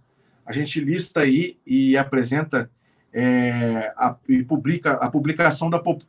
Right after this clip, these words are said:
proposição na Casa Legislativa, na Casa de Origem. Os debates são feitos em comissões, em audiências públicas, e a deliberação da matéria, ela ocorre em plenário ou em comissões. Aqui cabe dar uma dicasinha regimental pra vocês,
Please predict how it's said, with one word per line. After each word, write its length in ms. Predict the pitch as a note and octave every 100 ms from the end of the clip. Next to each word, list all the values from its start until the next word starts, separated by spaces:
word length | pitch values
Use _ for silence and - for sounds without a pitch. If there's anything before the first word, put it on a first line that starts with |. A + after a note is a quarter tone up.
| _ _
proposição 960 | G3 A3+ A3 F#3 C#3+ C3 - C3 D#3+ D#3+ _ _ _
na 180 | C3 E3
Casa 360 | - C3+ C3 C3+
Legislativa, 760 | C#3+ C3+ E3 - D3+ C3+ - _ _ _
na 100 | A#2+
Casa 240 | C3+ C3
de 100 | C3
Origem. 440 | E3 C3 A#2 - _ _ _ _
Os 120 | C#3+ C#3
debates 420 | F3+ D#3+ D#3+ -
são 160 | E3+
feitos 380 | D#3+ D3 C3 -
em 140 | E3 F#3+
comissões, 800 | D3+ D#3 - D3+ G3 G#3 - _ _ _ _ _
em 220 | F#3 G3 E3
audiências 540 | C#3 B2 B2+ B2 D3+
públicas, 800 | - D3+ D#3+ - - G3+ - - _ _ _
e 80 | D#3
a 60 | D#3+
deliberação 600 | E3+ E3 E3 D#3+ - C#3+
da 100 | D3+
matéria, 360 | E3 D#3+ A#2+
ela 180 | B2 D3
ocorre 600 | D3 D3+ D3+ B2 A2 A2+ -
em 180 | C#3+ C#3
plenário 640 | F#3 F#3+ C#3+ C3 B2+ C#3+ _ _ -
ou 120 | C3+
em 80 | C3+
comissões. 720 | C#3 D3+ - A2+ F#2 - -
Aqui 280 | - - F3+
cabe 240 | - F3+
dar 120 | D3 D3
uma 160 | C#3
dicasinha 580 | B2+ - E3+ B2 C3+ C3
regimental 580 | C3 C#3 C3+ B2 B2 A#2
pra 140 | A#2+
vocês, 500 | A#2 C3+ C#3 D#3 -